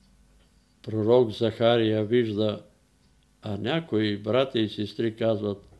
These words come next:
"Брат Петре, това се отнася за Стария Завет, че да не би моя чичо да е живял в Стария Завет." Ние живеем в новозаветното време, но това проклятие действа.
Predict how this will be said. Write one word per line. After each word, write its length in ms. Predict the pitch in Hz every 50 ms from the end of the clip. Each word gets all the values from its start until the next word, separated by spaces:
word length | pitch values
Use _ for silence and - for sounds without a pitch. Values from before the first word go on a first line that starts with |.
| _ _ _ _ _ _ _ _ _ _
"Брат 300 | 117 123 156 190 190 -
Петре, 520 | - 123 117 113 - 113 104 107 104 98 101
това 300 | - 117 117 147 180 190
се 160 | 165 - 131
отнася 520 | 117 101 101 117 131 131 131 - 139 120
за 200 | 104 107 113 110
Стария 600 | 107 - - - 123 123 127 123 127 120 117 113
Завет, 580 | 107 104 117 110 110 120 120 120 - - - - - - - - - - - - - - - - - - - - _ _ _ _ - -
че 140 | - - 110
да 180 | 104 110 110 104
не 100 | 110 107
би 160 | 107 117 117
моя 340 | 113 113 117 120 117 113 113
чичо 420 | - - 123 127 127 - 151 143
да 180 | 139 139 120 113
е 40 |
живял 560 | 104 95 110 110 98 98 107 113 110 110 110 107
в 220 | 104 107 104 101 - - - - _ - - - - - -
Стария 580 | - - - - 117 120 120 117 123 127 127
Завет." 420 | 123 131 143 139 160 170 165 - - - - - _ _ - - _ - _ _ _ _ - - _ _ _ _ _ _ _ _ - - - - - - - - - _ _ - - - -
Ние 180 | 107 107 107
живеем 520 | 101 92 104 110 107 117 123 123 123 123 117
в 180 | 117 117 113 117 -
новозаветното 880 | 113 110 113 110 104 98 110 107 123 135 131 - - 123 - - 113 107
време, 360 | 117 127 123 107 98 95 - - _ _ _ _ _ _ _ _ _ _ _ _ _ _ _ _ _ _
но 100 | - 101
това 400 | 98 - - 107 123 135 131 131
проклятие 680 | - 117 110 104 110 - 123 127 127 127 123 117 110 107
действа. 680 | 98 101 104 110 131 131 123 107 - - - 104 95